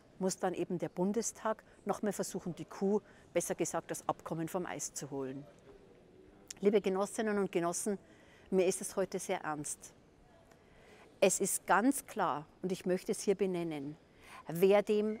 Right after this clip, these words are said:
„Wir wollen alles noch einmal prüfen und dann noch verändern“ Leitantrag von Sigmar Gabriel am neunzehnten neunten zustimmt,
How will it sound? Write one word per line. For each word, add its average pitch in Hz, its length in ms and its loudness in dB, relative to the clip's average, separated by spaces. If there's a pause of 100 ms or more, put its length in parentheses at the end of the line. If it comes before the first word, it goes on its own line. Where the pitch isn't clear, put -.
„Wir 190 260 6
wollen 247 420 8
alles 240 360 2
noch 233 160 0
einmal 214 340 2
prüfen 190 640 -2 (280)
und 185 220 2
dann 214 160 4
noch 247 160 2
verändern“ 220 580 2
Leitantrag 190 760 0
von 196 160 -2
Sigmar 190 320 -2
Gabriel 147 460 -4 (400)
am 185 200 4
neunzehnten 202 640 0
neunten 185 480 -2
zustimmt, - 840 -6